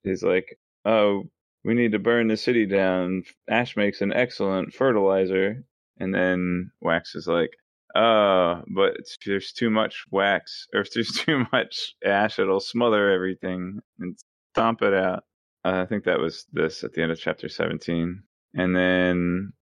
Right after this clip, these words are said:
yeah, so Wax, you know, Wax's uncle starts to confront him with, you know, his true motives, like, "Oh, you're, you couldn't handle the pressures of the city. That's why you ran away," and such and stuff.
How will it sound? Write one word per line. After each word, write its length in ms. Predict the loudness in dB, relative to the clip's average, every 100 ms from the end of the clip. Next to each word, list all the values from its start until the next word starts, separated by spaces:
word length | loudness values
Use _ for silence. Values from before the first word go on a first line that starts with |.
| _ 0
yeah, 360 | 2 2 -2
so 520 | -2 2 4 4 2 -4 _ _ _
Wax, 580 | -2 2 2 0 -4 -18 -20 _
you 140 | -2 0
know, 140 | 2
Wax's 400 | 2 0 0 -2
uncle 560 | -2 2 4 4 4 0
starts 360 | -12 -2 -2 -2
to 60 | -8
confront 480 | -6 -2 -2 0 -2
him 160 | -2
with, 220 | -2 -4 _ _ _ _
you 100 | 0
know, 220 | 2 4
his 180 | 2 -2
true 260 | -4 0 2
motives, 560 | 2 4 4 0 0
like, 240 | -2 -2 0
"Oh, 180 | 0 2
you're, 560 | 2 0 2 2 0 -4 _ _ _ -8
you 100 | -2
couldn't 280 | 0 0
handle 720 | 2 2 4 4 4 2 -2 _ _ _ -10
the 60 |
pressures 460 | -2 0 0 -2 -2
of 120 | 0
the 100 | 0
city. 340 | 0 0 2 2
That's 220 | 0 0
why 120 | 0 2
you 120 | 2
ran 160 | 0
away," 520 | 0 2 2 2 0 -2
and 380 | -2 -4 -6 -10 -18
such 320 | -4 -4 -4
and 100 | -12
stuff. 320 | -4 -2 -2